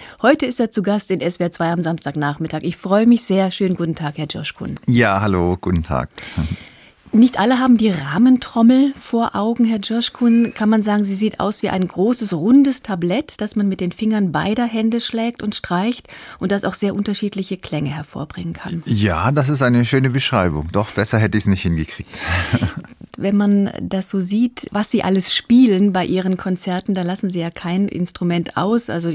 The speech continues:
Speaker 1: man sieht Sie mit der Tabla, mit der Cajon, natürlich auch mit der Rahmentrommel in all ihrer Vielfalt. Warum ist denn die Rahmentrommel Ihr Instrument geworden?
Speaker 2: Das ist eine gute Frage. Das hat sich im Grunde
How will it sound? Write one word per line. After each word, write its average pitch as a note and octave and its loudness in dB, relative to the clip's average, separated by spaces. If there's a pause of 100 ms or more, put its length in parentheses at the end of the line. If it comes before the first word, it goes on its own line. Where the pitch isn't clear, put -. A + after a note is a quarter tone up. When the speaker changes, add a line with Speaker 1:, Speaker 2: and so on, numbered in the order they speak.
Speaker 1:
man E3+ -4
sieht F3+ -6
Sie E3+ -4
mit E3+ -4
der E3 -4
Tabla, F#3+ -2
mit E3+ -4
der E3 -6
Cajon, G3 -2
natürlich F3 -4
auch - -8
mit E3+ -6
der D#3 -4
Rahmentrommel F3+ -2
in E3 -2
all E3 -4
ihrer E3 -4
Vielfalt. G#3 -4 (460)
Warum G3+ 2
ist B3 -2
denn A#3+ 4
die F#3+ 2
Rahmentrommel D#3+ -4
Ihr G3 2
Instrument D#3 -4
geworden? C#3 -8 (920)
Speaker 2:
Das G2 -2
ist - -6
eine F#2+ 0
gute G2+ -4
Frage. A2 0
Das F#2+ -2
hat A#2 -6
sich G#2 -6
im G2 2
Grunde A2 0